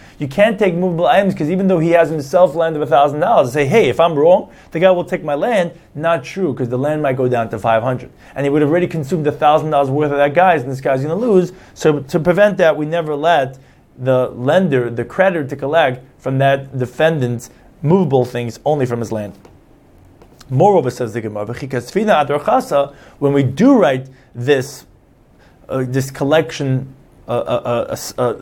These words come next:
documentation that allows him to take from that guy's estate,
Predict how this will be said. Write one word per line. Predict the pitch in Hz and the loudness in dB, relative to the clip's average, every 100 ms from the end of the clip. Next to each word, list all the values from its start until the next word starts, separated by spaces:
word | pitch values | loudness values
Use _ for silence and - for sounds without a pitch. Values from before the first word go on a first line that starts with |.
| 107 | -2
documentation | 131 123 135 120 143 135 131 | 0 0 -2 -8 -4 -4 -4
that | 117 | -6
allows | 117 135 156 139 | 0 2 2 0
him | 135 | -8
to | 120 | -4
take | 147 | -4
from | 127 | -2
that | 135 131 | -4 0
guy's | 131 | 0
estate, | 123 127 - 240 190 | 0 -4 -2 0 0